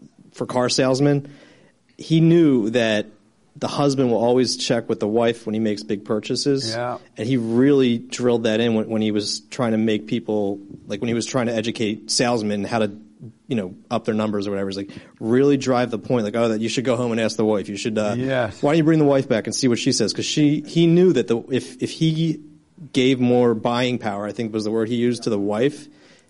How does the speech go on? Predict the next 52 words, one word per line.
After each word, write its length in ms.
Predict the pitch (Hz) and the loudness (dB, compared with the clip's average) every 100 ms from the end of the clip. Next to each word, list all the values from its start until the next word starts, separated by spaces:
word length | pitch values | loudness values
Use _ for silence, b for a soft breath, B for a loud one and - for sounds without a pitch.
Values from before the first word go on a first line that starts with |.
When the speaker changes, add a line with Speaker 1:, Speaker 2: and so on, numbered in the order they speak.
| b _ _ _ _ | b _ _ _ _
Speaker 1:
it 120 | 135 | -2
would 200 | 127 113 | 0 0
generate 380 | - 123 120 113 | 0 2 2 2
more, 380 | 110 107 104 101 | 0 0 0 -4
you 80 | 123 | -10
know, 220 | 95 92 - _ _ _ _ | -12 -14 -20 _ _ _ _
more 160 | 131 117 | -6 0
Speaker 2:
Yeah. 80 | 131 | 2
Speaker 1:
sales, 280 | 143 113 113 | 4 2 0
all 80 | 110 | -2
that 140 | 104 | -2
stuff. 300 | - 110 101 | -4 -6 -6
So 300 | - 113 110 | -2 -2 -2
he, 280 | 107 117 135 | -2 -4 -4
yeah, 220 | - 127 92 | -4 -4 -2
he, 300 | 131 127 123 | -2 0 0
he 160 | 151 | 0
saw 280 | 147 - 131 | 2 2 2
that 140 | 120 | 2
right 160 | 110 113 | 2 2
away. 180 | 110 117 | 2 2
And 80 | 120 | 2
the 80 | 131 | 4
other 120 | 160 | 2
thing, 240 | - 123 120 | 0 -2 -2
just, 180 | 123 - - | -6 -8 -12
I'll, 100 | 110 - | -12 -8
I'll 60 | 120 | -2
make 140 | 120 104 | -2 -2
it 60 | |
quick. 280 | - 113 101 B B B B B _ _ _ _ _ _ | 0 0 -2 B B B B B _ _ _ _ _ _
Back 240 | 147 160 | -2 0
in 60 | 170 | 0
the, 80 | 131 101 - | 0 -2 -8
in 60 | 117 | 0
the 120 | 123 | 2
old 140 | 135 | 2
days, 280 | 127 107 110 | 2 0 0
there 80 | 120 | 2
was 160 | 117 120 | 2 2
a 60 | |
lot 200 | 120 117 | 2 2
of, 80 | 120 | 0
like, 140 | 113 | 0
these 220 | 104 110 107 | -2 -4 0
Rotary 420 | 110 113 120 113 | 2 4 4 2
clubs 400 | - 113 113 107 | 2 2 2 0
and 140 | 104 | -4
Kiwanis 440 | - 107 107 113 - | -2 0 0 -2 -2
clubs 340 | 117 110 107 | -2 0 -2
that 160 | 107 101 | -4 -2
were, 160 | 107 | -4